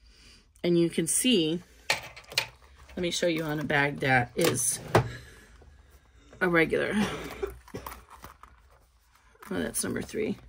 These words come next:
Do I not have one that I use in number five? Yes, this is number five. There's a, a re-, this is called a reveal, how much zipper tape you actually see in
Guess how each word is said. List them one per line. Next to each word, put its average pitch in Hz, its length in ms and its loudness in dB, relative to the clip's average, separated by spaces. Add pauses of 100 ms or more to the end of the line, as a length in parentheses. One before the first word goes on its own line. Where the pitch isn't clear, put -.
(1200)
Do 104 120 -6
I 95 40 -2
not 90 240 -2
have 82 180 -2
one 82 120 -4
that 78 140 -6
I 76 40 -2
use 73 200 -4
in - 100 -4
number - 200 -4
five? - 500 -6 (640)
Yes, - 240 -4
this 185 180 -4
is 185 100 -4
number 156 180 -2
five. - 320 -4 (640)
There's 233 260 8
a, 196 180 4
a 180 140 2
re-, 175 240 2
this 220 240 6
is 269 120 -2
called 196 200 2
a 175 80 0
reveal, 165 680 2 (440)
how - 160 2
much 185 280 2
zipper 175 320 -2
tape 170 280 -4
you 160 120 0
actually 151 340 -4
see 175 640 0 (560)
in 160 440 2